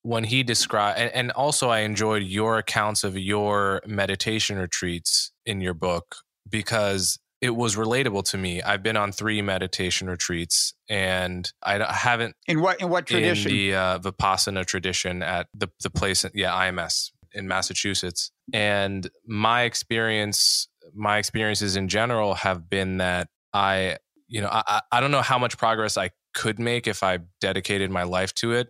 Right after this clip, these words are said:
Speaker 1: I'm sure I could get much better than I am now, but my sense is that I, um, you know, like,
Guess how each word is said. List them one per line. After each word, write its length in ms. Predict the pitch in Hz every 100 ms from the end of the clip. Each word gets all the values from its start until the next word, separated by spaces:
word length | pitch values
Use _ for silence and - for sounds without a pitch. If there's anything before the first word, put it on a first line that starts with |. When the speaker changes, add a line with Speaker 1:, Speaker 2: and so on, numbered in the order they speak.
| _
Speaker 1:
I'm 120 | 110
sure 160 | 82 107
I 80 | 101
could 200 | 113 90
get 220 | 98 95
much 320 | 101 95 95 -
better 240 | 92 98
than 160 | 95 92
I 100 | 90
am 200 | 90 90
now, 280 | 92 95 107
but 300 | 95 90 - _
my 200 | 110 110
sense 480 | 107 - 120 117 117
is 140 | 101
that 260 | 104 101 101 _ -
I, 360 | 98 101 98
um, 460 | 95 92 90 87 82 _ _ _
you 80 | 107
know, 160 | 101 80
like, 300 | 92 90